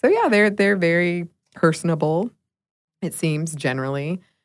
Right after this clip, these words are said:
Um, eh, but to go back to the history for a second, um, and Pearson, in nineteen eighty-four, he wrote a widely accepted and used pamphlet outlining tactics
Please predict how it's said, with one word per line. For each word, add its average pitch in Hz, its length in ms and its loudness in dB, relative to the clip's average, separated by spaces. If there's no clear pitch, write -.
Um, 147 480 0
eh, - 140 -6
but 165 280 2
to 185 100 2
go 190 160 4
back 190 200 4
to 175 80 -2
the 147 120 2
history 220 260 2
for 147 180 4
a 143 40 0
second, 139 520 0
um, 135 260 2
and 131 160 -4
Pearson, 151 580 0
in 143 140 -2
nineteen 151 320 -2
eighty-four, 139 640 2
he 165 300 0
wrote 147 180 4
a 135 60 4
widely 143 540 2
accepted 151 520 -2
and 131 160 -4
used 139 220 -4
pamphlet 135 420 -2
outlining 131 420 -2
tactics - 600 -4